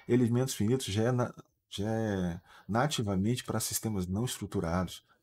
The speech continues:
né? Aí, volumes finitos baseado em elementos com a mistura de volumes finitos e elementos finitos, que é o que a gente vai usar aqui, do, o ansys F X, que é o programa que a gente vai usar, usa ele.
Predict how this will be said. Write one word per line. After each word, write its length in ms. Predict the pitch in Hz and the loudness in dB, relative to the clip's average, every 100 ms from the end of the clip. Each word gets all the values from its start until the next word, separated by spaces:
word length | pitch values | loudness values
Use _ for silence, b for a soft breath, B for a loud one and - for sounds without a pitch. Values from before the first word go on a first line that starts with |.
| b b _ _ _ | b b _ _ _
né? 180 | - 110 - | -6 -6 -4
Aí, 240 | - 107 | 0 0
volumes 300 | 113 110 120 | 2 2 0
finitos 280 | - 107 113 | 2 0 0
baseado 600 | 98 110 98 95 110 104 | 2 2 4 4 4 4
em 20 | |
elementos 380 | 95 85 92 98 | 4 4 2 0
com 100 | - | -2
a 20 | |
mistura 440 | 101 90 - 110 95 | -2 -2 -4 0 0
de 180 | 92 | 0
volumes 260 | 90 92 113 | -2 0 -2
finitos 380 | - 98 104 - | 0 0 0 4
e 80 | 110 | 6
elementos 340 | 123 98 107 | 6 4 0
finitos, 420 | - 85 98 - | 0 2 2 -2
que 120 | - | 0
é 20 | 113 | 0
o 60 | |
que 140 | 117 90 | 0 -2
a 20 | |
gente 260 | - - | -2 -2
vai 240 | 90 92 101 | -4 -2 0
usar 280 | 92 92 92 | 0 0 -2
aqui, 340 | 90 95 110 B B B B B B | -2 -8 -8 B B B B B B
do, 160 | - 92 85 - | -6 -6 -6 -8
o 260 | 87 87 92 | -4 0 2
ansys 340 | 107 92 - | 2 0 -2
F 100 | 90 | -2
X, 240 | - 101 | 0 -2
que 120 | 95 92 | -2 -4
é 20 | |
o 80 | 90 | -4
programa 380 | - 92 92 | 0 2 2
que 60 | 92 | 2
a 20 | |
gente 120 | 92 | -2
vai 120 | 85 87 | -2 -2
usar, 280 | 85 85 - _ | -2 -4 -6 _
usa 360 | 101 113 107 90 | -4 -2 0 2
ele. 260 | 98 104 | 0 -2